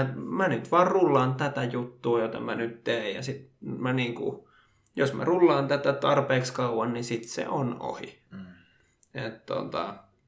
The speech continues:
Speaker 1: e-, et ei siinä ehkä semmosia suuria niinku havahtumisia, et, et wow, et mistä tiloissa mä oon mennyt viimeisen kaksi tuntia. Niin en mä ehkä tollasia kokenut, et enemmän se oli vaan sitä niinku,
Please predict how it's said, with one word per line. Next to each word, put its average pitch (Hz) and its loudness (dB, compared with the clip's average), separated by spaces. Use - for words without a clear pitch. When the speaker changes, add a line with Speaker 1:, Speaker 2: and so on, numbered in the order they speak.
Speaker 1:
e-, - -10
et - -16
ei 120 -4
siinä 127 -2
ehkä 127 -2
semmosia 123 0
suuria 127 2
niinku 113 -4
havahtumisia, 123 -2
et, - -8
et 120 -4
wow, 127 6
et 117 -10
mistä 127 2
tiloissa 120 0
mä 117 -6
oon 113 -2
mennyt 113 -2
viimeisen 113 -2
kaksi 117 2
tuntia. 123 -6
Niin 113 -4
en 120 0
mä 120 2
ehkä 113 -6
tollasia 120 0
kokenut, - -6
et - -8
enemmän 95 -4
se 135 -2
oli 131 2
vaan 117 -2
sitä 117 -4
niinku, 110 -8